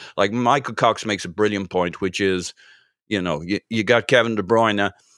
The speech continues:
in midfield thinking, uh, "All right,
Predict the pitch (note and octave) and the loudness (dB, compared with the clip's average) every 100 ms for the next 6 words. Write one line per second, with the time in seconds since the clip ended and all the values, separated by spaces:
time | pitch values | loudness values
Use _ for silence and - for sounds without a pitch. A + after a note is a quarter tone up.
0 | _ - C3 A#2+ A#2+ G#2 A#2 G#2 G2 A2 | _ 0 2 4 2 0 2 2 2 -2
1 | G#2 G#2+ G2 F#2 _ _ _ _ _ G2 | 0 0 0 -4 _ _ _ _ _ 0
2 | G2 G2 F#2+ - D3+ G#2+ B2 | 2 2 2 4 4 4 2